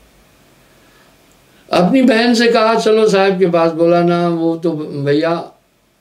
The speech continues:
हिंदू ही नहीं है, वो तो मानते ही नहीं किसी को।" उन्होंने कहा, "कैसी बात कर रहे हो? मैं उनके साथ इतना समय रहा,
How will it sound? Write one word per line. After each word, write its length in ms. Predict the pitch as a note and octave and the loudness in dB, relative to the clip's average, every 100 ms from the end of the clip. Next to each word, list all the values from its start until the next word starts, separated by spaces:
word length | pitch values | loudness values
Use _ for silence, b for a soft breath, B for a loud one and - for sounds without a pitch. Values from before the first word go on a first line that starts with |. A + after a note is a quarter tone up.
| B2 | -8
हिंदू 340 | C#3+ D3+ D#3+ | -6 -4 -2
ही 120 | E3 | -2
नहीं 180 | D#3 D#3 | -4 -8
है, 160 | D#3 D3 | -8 -6
वो 240 | C#3+ C#3+ | -2 -2
तो 100 | E3 | -2
मानते 400 | C#3+ C#3 D3+ D#3 | -4 -4 -4 -4
ही 60 | D#3 | -2
नहीं 200 | D3+ D3 | -4 -6
किसी 280 | C#3+ C3 | -10 -12
को।" 300 | C3 C3+ - - _ _ _ _ _ _ _ - _ - | -12 -12 -14 -20 _ _ _ _ _ _ _ -20 _ -8
उन्होंने 340 | D3+ E3+ F3+ | -2 0 2
कहा, 100 | F3 | 2
"कैसी 360 | D#3+ D#3+ D#3 F3 | 0 -2 -2 -2
बात 260 | D#3 C#3+ C#3+ | 0 -4 -4
कर 60 | |
रहे 180 | B2+ A2 | -8 -8
हो? 60 | - _ _ _ _ b b b A2+ | -14 _ _ _ _ b b b -4
मैं 240 | C3 F3 | 0 2
उनके 320 | F#3+ F3 F3+ | 2 2 2
साथ 300 | E3+ E3+ E3+ | 0 0 0
इतना 260 | E3+ E3 E3+ | -2 -6 -6
समय 380 | C#3+ C#3+ D3 C#3+ | -6 -4 -4 -2
रहा, 400 | C3+ B2 B2+ | -4 -4 -10